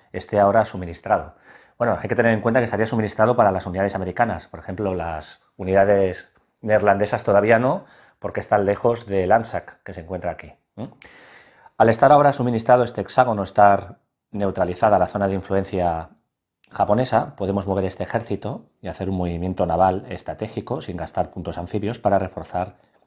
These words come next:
este hexágono. Con esto ya llevamos tres activaciones. La cuarta activación sería mover este caza.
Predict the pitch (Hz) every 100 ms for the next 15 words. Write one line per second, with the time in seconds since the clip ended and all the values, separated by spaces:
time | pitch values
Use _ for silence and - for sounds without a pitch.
0 | _ _ _ 104 - 85 - 78 71 69
1 | 67 _ _ _ _ _ _ _ _ _
2 | _ _ _ _ _ - 107 - 120 110
3 | 107 104 92 - 92 101 107 107 - 131
4 | 147 165 101 92 113 117 110 110 107 127
5 | 135 143 98 110 120 101 101 120 143 -
6 | _ _ _ _ _ _ 120 - 123 147
7 | 147 135 180